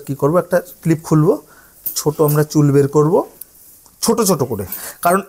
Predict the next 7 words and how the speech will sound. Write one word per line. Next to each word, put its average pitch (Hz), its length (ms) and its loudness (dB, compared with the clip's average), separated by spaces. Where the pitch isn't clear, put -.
একটুখানি 254 500 2
বড় 208 280 4
নিলেই, 277 500 4
যেহেতু 160 380 0
আমাদের 180 240 2
মাথা 151 560 0
কার্ভ, 147 460 -2